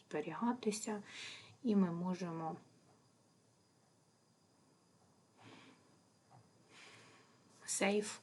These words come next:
зберегти. І такі з-, і такі з-, як певні зміни, е, будуть вже зберігатися безпосередньо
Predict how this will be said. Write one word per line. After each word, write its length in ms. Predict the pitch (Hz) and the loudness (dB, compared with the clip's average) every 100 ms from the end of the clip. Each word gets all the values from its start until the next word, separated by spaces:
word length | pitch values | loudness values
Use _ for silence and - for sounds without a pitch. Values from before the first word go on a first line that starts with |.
| - - - - - - | -18 -20 -20 -20 -20 -6
зберегти. 800 | 240 170 175 170 175 - 233 240 262 - - - - - | -2 2 2 2 -2 -2 2 2 2 -4 -14 -14 -4 4
І 80 | 262 | 6
такі 380 | - 208 - | 6 4 6
з-, 280 | 190 180 202 | 6 4 4
і 60 | 190 | 4
такі 460 | - 170 - 185 | 2 -2 0 0
з-, 400 | 170 170 165 165 | 0 -4 -4 -2
як 200 | 165 160 | -2 -2
певні 480 | - 170 170 165 165 - - - - _ _ _ _ _ _ _ _ _ _ _ _ _ _ _ _ - - _ _ _ _ _ _ _ _ _ _ _ _ _ - - - - - | 0 0 0 -2 -4 -8 -16 -20 -20 _ _ _ _ _ _ _ _ _ _ _ _ _ _ _ _ -20 -20 _ _ _ _ _ _ _ _ _ _ _ _ _ 0 0 0 -4 2
зміни, 400 | 202 208 254 311 | 10 12 12 12
е, 60 | 311 - - - - 214 202 | 8 4 -4 -4 0 4 8
будуть 520 | 190 180 233 190 175 | 6 8 8 8 8
вже 260 | 180 190 170 | 6 6 6
зберігатися 920 | 165 185 202 190 185 165 170 - 160 | 6 6 6 6 4 2 0 0 -2
безпосередньо 1080 | 165 190 - 196 - 190 180 156 175 151 | 0 -2 0 0 4 4 4 2 0 -6